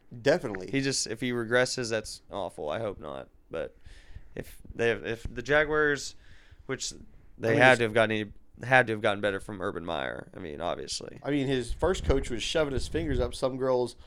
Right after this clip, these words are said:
Speaker 1: uh,
Speaker 2: Hooter,
Speaker 1: butt,
Speaker 2: yeah.
Speaker 1: and then,
Speaker 2: <laughs>
Speaker 1: I mean, his next coach, Doug Peterson, just boom, elevated
Speaker 2: Mm-hmm.
Speaker 1: him.
Speaker 2: Immediately, so,
Speaker 1: Elevated
Speaker 2: yeah.
Speaker 1: him.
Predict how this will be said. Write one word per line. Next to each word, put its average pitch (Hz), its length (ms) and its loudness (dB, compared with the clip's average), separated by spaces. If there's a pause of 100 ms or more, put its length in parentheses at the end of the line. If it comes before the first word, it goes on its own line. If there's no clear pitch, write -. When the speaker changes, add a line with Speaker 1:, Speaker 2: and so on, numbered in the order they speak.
(520)
Speaker 1:
uh, 107 260 0
Speaker 2:
Hooter, 117 200 -8
Speaker 1:
butt, 151 360 10
Speaker 2:
yeah. 113 300 4
Speaker 1:
and 139 220 2
then, 131 380 2 (300)
Speaker 2:
<laughs> - 280 -10
Speaker 1:
I 135 80 2
mean, 135 120 0
his 120 160 -2
next 160 240 0
coach, 127 200 2
Doug 131 200 2
Peterson, 139 520 0
just - 180 -4 (180)
boom, 135 400 6
elevated 113 500 4
Speaker 2:
Mm-hmm. 87 80 -6 (100)
Speaker 1:
him. - 80 -10
Speaker 2:
Immediately, 107 680 -4
so, - 180 -6
Speaker 1:
Elevated 107 580 4
Speaker 2:
yeah. 76 80 -4
Speaker 1:
him. 65 140 -10